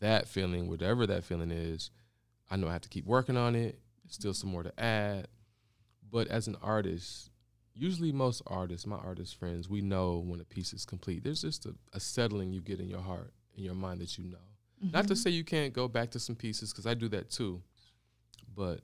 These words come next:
Speaker 1: um, just the completion of the work and the conversations that generate are important too.
Speaker 2: Mm.
Speaker 1: And how it connects people, um, conversationally, and just opens a lot of doors, a lot of windows.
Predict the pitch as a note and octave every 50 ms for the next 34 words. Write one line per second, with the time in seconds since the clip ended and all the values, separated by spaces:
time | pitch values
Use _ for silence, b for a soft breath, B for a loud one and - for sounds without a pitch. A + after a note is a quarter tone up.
0 | _ - - E2+ F2+ G2+ - - - F#3+ - - B2+ - A2+ G#2 - - A2+ G2
1 | F#2 - - - G2 - - G2 - - - D#2+ - - _ _ _ _ _ _
2 | _ _ _ _ _ _ - G2 G2 F#2+ - - A2+ G#2 F2 E2+ F2+ - - F#2
3 | F2+ F2 - F#2 E2+ - F#2+ E2 D#2+ E2 - E2+ F2 F2 F2 F2 E2 E2+ F2 -
4 | F2 F2+ F2 E2 F2+ - - F#2+ F2 E2 E2 E2+ - - - - - - A2+ G#2+
5 | - _ _ _ _ _ _ _ _ _ - F#3 F3 E3+ F3 E3+ E3+ G#2+ A2+ B2+
6 | A#2+ A2 - - G2+ F#2 F#2 F#2 F#2+ F#2 - - - - - F#2+ F2 - F#2+ F#2
7 | F#2 F#2 F#2 F2+ F#2 F#2+ _ _ _ _ _ _ _ _ _ _ _ _ _ _
8 | _ _ _ _ - E2+ E2 D#2+ E2 E2 E2+ F#2 - - - - - _ _ _
9 | _ _ _ _ _ _ _ _ _ _ _ _ _ _ _ - - A2 - -
10 | G#2 F#2+ F2+ F2 F#2 - - F#2 F2+ F2 F2 - - E2 F2+ F2 F2 F2+ F2+ F2+
11 | F2+ F2+ F2+ F#2 G2 A2 - - C#3+ C#3+ - - - _ _ _ _ _ _ _
12 | _ _ _ - C3+ C#3+ C#3 C#3+ C3+ A#2+ A#2 A2 B2 C3+ C#3+ A#2+ F#2 E2+ F2+ G#2
13 | C3 C3 A2 G2 F#2 G2+ G2+ A2 A#2+ A#2+ G2 G2 G#2+ B2 G#2 F#2 E2 F2+ G2 G2+
14 | - -